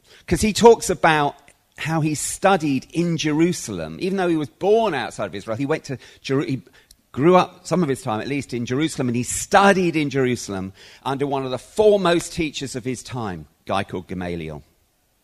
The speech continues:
And all of that led to him becoming extremely zealous in his adherence and pursuance of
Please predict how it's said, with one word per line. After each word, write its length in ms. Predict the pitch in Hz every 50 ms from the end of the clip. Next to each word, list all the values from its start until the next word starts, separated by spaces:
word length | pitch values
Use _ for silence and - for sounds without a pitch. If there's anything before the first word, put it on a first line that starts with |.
| _ _ _ _ _ _ _ - - - _ -
And 140 | 180 196 220
all 160 | 233 247 240
of 80 | 196
that 240 | - 170 139 143 -
led 200 | 143 151 160 151 - 135 135 - -
to 120 | - 131
him 180 | 123 127 123 110
becoming 580 | 127 113 - - 143 120 107 98 92 90 90 - - - - - - - -
extremely 1040 | - 147 - - - - - - 147 165 175 180 180 180 180 175 170 165 160 156 147
zealous 880 | 127 - 156 143 135 120 101 95 87 - - - - - - - - _ _ _ _ - - - - - -
in 240 | - 120 120 117 110
his 240 | 110 127 113 -
adherence 840 | 110 98 95 - - 147 156 151 151 147 143 135 135 127 - - -
and 100 | 117 98
pursuance 720 | - 120 104 - - - 117 113 110 107 107 - - -
of 240 | 104 98 92 87 -